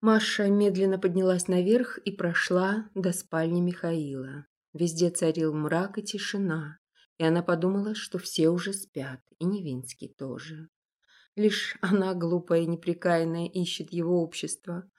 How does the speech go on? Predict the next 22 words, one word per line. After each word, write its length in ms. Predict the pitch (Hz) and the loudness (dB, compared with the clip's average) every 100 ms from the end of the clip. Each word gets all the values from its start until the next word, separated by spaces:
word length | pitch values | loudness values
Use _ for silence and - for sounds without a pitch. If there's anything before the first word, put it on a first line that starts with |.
| _ _ _ _ | _ _ _ _
Тяжело 380 | - 214 233 269 | -6 -2 4 4
вздыхая, 640 | 254 220 220 220 247 262 247 | 4 2 -2 0 0 2 2
Маша 320 | 226 226 214 | 2 0 -2
направилась 640 | 202 202 214 214 202 202 | -4 0 2 2 0 -2
в 60 | - | -6
свою 340 | - 196 190 | -6 0 0
комнату, 720 | 185 - 240 277 269 269 254 254 - - - _ | -2 0 0 2 0 0 -4 -4 -14 -20 -20 _
прежде 440 | 226 247 - 214 | 6 6 4 0
зайдя 440 | 196 202 185 208 | 2 2 4 2
к 100 | 214 | 0
Андрею. 800 | 214 208 190 156 139 - - 180 - _ - - _ 175 | -2 -2 -4 -6 -8 -10 -12 -16 -18 _ -20 -20 _ 2
В 20 | |
настоящее 680 | 202 202 196 190 185 185 185 | 2 4 4 4 4 2 2
время 280 | 247 240 | 4 4
Маша 320 | 160 185 196 185 | 4 0 0 0
жила 320 | 185 185 185 | 2 2 2
в 60 | |
одной 320 | 180 170 208 220 | 2 2 2 2
из 100 | 214 | 0
шикарных 640 | - 180 190 214 220 214 | -2 -2 -2 2 2 2
гостевых 640 | 175 180 - 156 165 175 | 0 -4 -6 -4 -4 -4
спален, 720 | - - 143 143 135 - 117 | -8 -8 -8 -8 -8 -10 -12